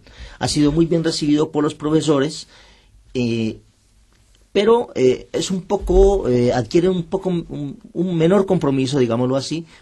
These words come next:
por parte de los estudiantes y de los padres de familia. No obstante, como proyecto en sí,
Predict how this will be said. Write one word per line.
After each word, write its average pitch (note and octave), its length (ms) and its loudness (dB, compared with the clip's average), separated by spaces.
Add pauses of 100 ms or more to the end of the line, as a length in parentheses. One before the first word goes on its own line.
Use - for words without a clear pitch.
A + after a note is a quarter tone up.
por A#2 200 -4
parte C3 260 -2
de C3+ 40 0
los B2+ 120 2
estudiantes A2+ 580 -2
y A2+ 60 0
de G#2 80 -2
los G2 140 -6
padres G#2+ 280 -2
de G2+ 60 -2
familia. F2+ 500 -10 (460)
No C3+ 100 0
obstante, F#3+ 580 -2
como A#2+ 280 -2
proyecto D3+ 440 -2
en D3 120 -4
sí, C3 260 -8